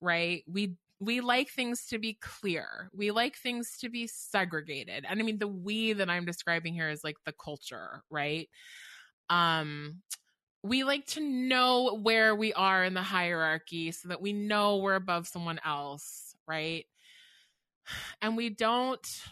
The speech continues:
um, readily embrace things that complicate that and that draw our attention to the arbitrary nature of the lines we draw.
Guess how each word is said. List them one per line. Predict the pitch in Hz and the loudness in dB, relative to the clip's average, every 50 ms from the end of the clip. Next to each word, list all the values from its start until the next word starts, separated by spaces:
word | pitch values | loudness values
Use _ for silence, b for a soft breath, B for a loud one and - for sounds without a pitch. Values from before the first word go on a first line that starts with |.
| - _ _ _ - | -20 _ _ _ 2
um, | 196 202 196 196 190 196 190 190 190 185 190 202 - _ _ _ _ _ _ - - - _ _ _ _ _ _ _ _ _ _ _ | 4 4 6 4 4 2 2 0 -2 -2 -4 -6 -10 _ _ _ _ _ _ -18 -18 -18 _ _ _ _ _ _ _ _ _ _ _
readily | - 180 180 190 202 202 208 214 226 220 214 208 202 | -14 -10 0 2 4 4 4 4 2 2 2 0 2
embrace | 185 190 185 175 190 180 180 185 196 - - | 0 0 0 0 0 0 0 0 -2 -4 -6
things | - - 185 175 170 170 170 | -6 -4 -4 -4 -4 -6 -6
that | - 165 - - | -8 -8 -8 -8
complicate | - - 175 170 196 - 254 247 - - 311 311 311 - | -6 -4 -2 -2 -2 -4 -8 -10 -6 -6 -6 -6 -4 -4
that | - 285 285 302 330 370 403 381 - _ _ _ _ _ _ _ B B B B B B B B B B B _ _ _ | 0 2 4 4 4 2 0 -2 -6 _ _ _ _ _ _ _ B B B B B B B B B B B _ _ _
and | 208 202 208 208 202 | 0 0 0 0 2
that | 202 185 185 180 175 165 - - _ _ _ _ _ _ _ _ _ _ _ _ _ _ 190 | 2 2 4 2 2 0 -2 -8 _ _ _ _ _ _ _ _ _ _ _ _ _ _ -10
draw | 180 - 190 190 196 208 214 | -2 2 4 6 6 6 6
our | 175 208 208 | 6 6 6
attention | 196 190 - - 202 180 190 196 - 226 214 214 | 4 4 0 -2 -2 -2 -2 -2 -2 -2 -2 -2
to | 208 - 196 | -2 -4 -6
the | 185 - - _ - | -6 -8 -8 _ 0
arbitrary | 160 165 165 185 208 240 240 - - - 294 269 269 262 262 262 254 | 0 2 2 0 -2 -6 -6 -6 -6 -4 -2 -2 -2 -2 -2 -2 -2
nature | 233 190 180 175 180 - - - - 269 294 247 240 247 233 - - | -2 -2 0 0 -2 -2 -2 -2 0 2 2 4 4 4 2 0 0
of | 175 185 190 190 180 175 | 0 0 0 -2 -4 -4
the | 180 175 | -4 -4
lines | 170 165 160 170 180 202 247 262 - | -2 -2 -2 0 -2 -2 -4 -6 -6
we | 269 277 277 | -6 -8 -6
draw. | - 277 262 262 269 277 285 294 294 302 | -2 0 2 2 2 2 0 0 -2 -2